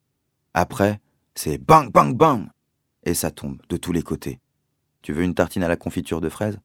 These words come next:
Ah oui, je veux bien. Une à la confiture, une au fromage. Mais papa. Quoi ? Comment tu fais pour attraper les faisans quand tu braconnes ?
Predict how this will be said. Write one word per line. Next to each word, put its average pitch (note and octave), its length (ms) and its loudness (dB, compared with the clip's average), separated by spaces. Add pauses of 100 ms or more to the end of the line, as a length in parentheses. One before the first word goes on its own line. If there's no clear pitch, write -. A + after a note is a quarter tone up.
(500)
Ah B2+ 100 -10
oui, D#3+ 140 -4
je G#2+ 120 -4
veux A#2+ 80 -8
bien. A#2+ 260 -6 (760)
Une C3+ 140 2
à C3 60 2
la B2 100 0
confiture, A#2 600 -6 (240)
une C#3 160 2
au C3 40 2
fromage. G#2+ 460 -2 (200)
Mais G#2+ 120 0
papa. B2+ 380 -2 (840)
Quoi ? D#2+ 240 -4 (1300)
Comment C#3 240 -2
tu - 140 -10
fais D3+ 120 -4
pour G#2+ 220 -6
attraper G2+ 320 -4
les G2 100 0
faisans G#2 360 -2
quand F#2+ 120 -6
tu - 140 -8
braconnes ? F2 460 -6